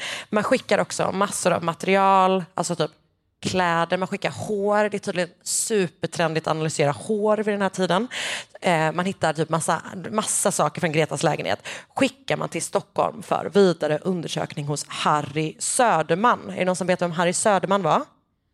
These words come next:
Nej, och då kan vi ringa upp Leif G W Persson, för han älskar Harry Söderman. Han var alltså chef för Statens kriminaltekniska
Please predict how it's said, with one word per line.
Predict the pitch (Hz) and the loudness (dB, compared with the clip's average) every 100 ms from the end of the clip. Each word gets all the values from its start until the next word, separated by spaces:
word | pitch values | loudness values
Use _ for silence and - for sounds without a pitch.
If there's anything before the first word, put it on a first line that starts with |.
| _ _ _ _ | _ _ _ _
Nej, | 233 285 - _ - | 0 0 -2 _ -8
och | 208 | -2
då | |
kan | 220 | 2
vi | 220 208 | 4 2
ringa | 180 185 202 202 | 0 2 4 2
upp | - - - - | 0 -10 -10 0
Leif | 175 165 - | 2 2 2
G | |
W | 165 170 | 2 2
Persson, | 151 175 156 | 0 0 0
för | - | -2
han | 160 208 208 208 202 _ | 0 2 2 2 -4 _
älskar | 220 185 - - - 214 180 - - _ | 0 0 -4 -8 -2 0 0 -2 -12 _
Harry | - 110 - | -2 -2 -2
Söderman. | - 143 143 170 175 - - - - - - | 0 0 0 0 0 -2 -16 -16 -14 -12 -12
Han | - 254 269 262 | 0 4 4 6
var | 220 | 4
alltså | 175 190 160 160 | 4 4 4 2
chef | - - 180 151 160 - - | 0 0 2 2 0 -8 -2
för | 175 156 | 2 2
Statens | - - 170 147 - 147 147 | 0 2 2 2 -2 -4 -4
kriminaltekniska | - 165 175 160 151 151 151 - - | -4 -2 0 0 -4 -8 -8 -6 -4